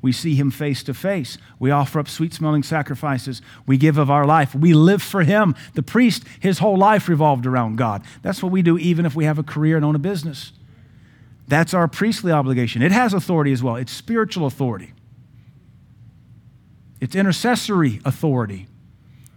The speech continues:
It's imprecatory authority. You call down curses and you stay the judgment of God. You, you're always interceding. That's our responsibility. It's every one of our vocations.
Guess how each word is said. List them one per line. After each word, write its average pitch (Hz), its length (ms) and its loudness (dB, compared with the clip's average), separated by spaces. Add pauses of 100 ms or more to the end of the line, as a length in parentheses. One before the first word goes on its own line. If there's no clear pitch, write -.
(1120)
It's - 280 -6
imprecatory 202 920 0
authority. 131 420 -2
You 127 100 0
call 185 280 0
down 170 260 2
curses 165 540 -4
and 117 160 -6 (380)
you 135 100 -2
stay 202 360 2
the 180 100 2
judgment 156 420 0
of 143 80 0
God. 143 300 2 (280)
You, 151 200 0
you're 170 200 -2
always 180 300 2
interceding. 180 540 0 (180)
That's 190 280 0
our 208 120 -2
responsibility. 175 760 0
It's 131 180 -10
every 190 240 0
one 185 160 2
of 165 100 2
our 151 140 2
vocations. - 880 -4